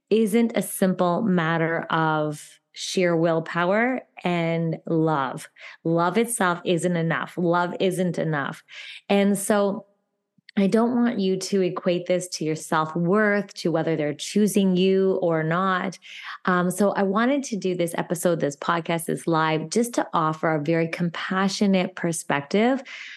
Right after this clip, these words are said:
for those who are just fed up with addictions, for those that are just feeling like, "Oh my gosh, like,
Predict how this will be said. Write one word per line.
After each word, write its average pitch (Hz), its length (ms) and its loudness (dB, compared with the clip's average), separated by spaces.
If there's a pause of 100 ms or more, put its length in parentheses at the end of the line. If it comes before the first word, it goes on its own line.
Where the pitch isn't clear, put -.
(500)
for - 180 2
those 190 300 2
who 202 100 4
are 185 140 2
just 165 180 -2
fed 175 320 0
up 160 160 0
with 165 160 0
addictions, 160 560 -2
for 185 180 0
those 180 360 2
that 175 300 0
are 165 280 0
just 165 280 -2
feeling 170 420 -2
like, 151 440 -2
"Oh 170 120 0
my 160 160 0
gosh, 143 360 0
like, 151 320 -4